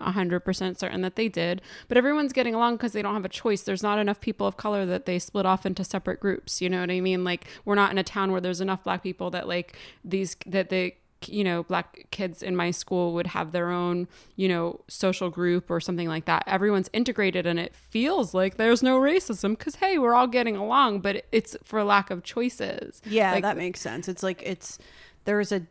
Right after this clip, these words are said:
Speaker 2: particular dominant culture, and so the choice becomes to sink or swim, and the way that you swim is to assimilate as best you can, would be my
Speaker 1: Right.
Speaker 2: guess. Like,
Speaker 1: That's exactly right.
Speaker 2: like any kid who goes,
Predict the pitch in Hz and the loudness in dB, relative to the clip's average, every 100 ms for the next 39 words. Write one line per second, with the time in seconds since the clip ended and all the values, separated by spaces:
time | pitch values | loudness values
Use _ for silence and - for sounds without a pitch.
0 | _ _ - 196 196 - 185 175 170 170 | _ _ -6 -4 -4 -4 -2 -2 0 0
1 | 175 175 175 - 180 180 - 170 170 - | 0 -2 -6 -8 -8 -8 -6 -4 -4 -4
2 | 170 165 175 - 165 170 - 165 - 165 | -6 -6 -8 -6 -6 -6 -8 -12 -8 -6
3 | 175 - - 180 - 185 175 170 170 - | -6 -8 -10 -10 -4 -2 -2 -6 -10 -4
4 | 190 175 165 165 175 175 165 143 170 - | 0 0 -2 -4 -2 -4 -4 -6 -10 -6
5 | 240 254 208 175 - 135 - 185 180 165 | -2 0 2 0 -2 -6 -4 -2 -2 -2
6 | 151 160 151 151 - 135 - 170 160 175 | -4 -6 -8 -10 -12 -12 -8 -6 -4 -4
7 | 247 285 185 151 - 139 160 - 247 - | 2 4 4 0 -2 -4 -4 0 2 2
8 | 254 226 220 - 202 180 - - 196 202 | 0 2 0 -2 -6 -4 -2 0 0 0
9 | 220 220 185 196 185 180 190 170 180 175 | 0 0 0 0 0 0 -2 0 0 2
10 | 175 175 - - | 0 -4 -8 -8